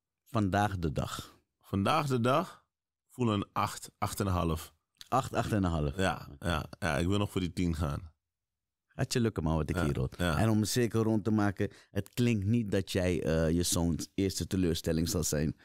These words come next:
Speaker 2: Nee.
Speaker 1: Eh, zijn eerste superheld, denk ik.
Speaker 2: Ja, dat, dat is mijn focus. Dat
Speaker 1: Ja.
Speaker 2: is, eh, dat is een van, dat is, kijk, wat ik aan het begin van het gesprek zei: van, in het, in het begin werd ik gemotiveerd vanuit de pijn die ik had van de teleurstellingen van mijn vader.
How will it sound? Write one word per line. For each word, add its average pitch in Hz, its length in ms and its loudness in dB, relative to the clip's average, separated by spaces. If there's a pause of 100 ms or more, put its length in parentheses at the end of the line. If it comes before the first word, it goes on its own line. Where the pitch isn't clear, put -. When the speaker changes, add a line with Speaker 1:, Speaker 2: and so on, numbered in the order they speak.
(120)
Speaker 2:
Nee. 80 280 0
Speaker 1:
Eh, 82 280 0 (300)
zijn - 200 -2
eerste 92 260 0
superheld, 78 560 0
denk 73 220 -2
ik. - 80 -4
Speaker 2:
Ja, 80 160 2
dat, 90 260 0
dat 95 100 0
is 95 60 -4
mijn 92 120 0
focus. 80 540 -4
Dat 80 180 0
Speaker 1:
Ja. - 60 -6
Speaker 2:
is, - 120 -10
eh, 76 220 0
dat 76 140 0
is 80 80 -2
een 90 200 -2
van, - 200 -4
dat 95 160 0
is, 104 100 -4 (260)
kijk, 101 320 -2
wat 95 140 -4
ik 117 80 -2
aan 107 80 2
het 98 100 0
begin 104 280 -2
van 104 100 -2
het 98 100 -6
gesprek - 400 -2
zei: 90 200 0
van, 82 300 -4 (240)
in 90 120 -4
het, 85 80 0 (200)
in 90 120 0
het 82 100 -2
begin 104 480 -2
werd 90 180 -2
ik - 80 -4
gemotiveerd 90 760 -2
vanuit 85 320 0
de 78 60 -4
pijn 92 420 -2
die 87 100 0
ik - 60 -8
had 92 360 -2 (260)
van - 100 -10
de 82 100 -4
teleurstellingen 87 680 -2
van 82 120 -4
mijn 80 120 -2
vader. 80 480 -2